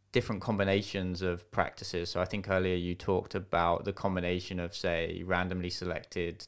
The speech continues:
deliberation practices with referendums and with, uh, representative democratic mechanisms as well. So is that also part of the critique, that you want to see a sort of more differentiated democracy than, say,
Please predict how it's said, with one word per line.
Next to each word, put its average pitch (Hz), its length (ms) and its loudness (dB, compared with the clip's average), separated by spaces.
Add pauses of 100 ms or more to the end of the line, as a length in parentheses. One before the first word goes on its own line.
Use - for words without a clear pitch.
deliberation 85 640 -2
practices - 580 -6
with 87 360 -2
referendums 82 840 -4
and 85 220 -6
with, 85 300 -4 (380)
uh, 90 160 2
representative 87 640 -2
democratic - 580 -6
mechanisms 82 640 -6
as 82 160 -8
well. 85 240 0
So - 140 -2
is 92 80 -4
that 98 180 8
also 98 380 2
part 80 340 0
of - 60 -20
the 90 80 -8
critique, - 480 -10
that - 180 -6
you 90 220 -2
want 90 160 -2
to 95 100 -6
see 92 240 -2
a 85 80 0
sort - 160 -4
of - 140 -6
more 90 380 2
differentiated 90 880 -2
democracy - 600 -6
than, 82 200 -6
say, 82 260 -4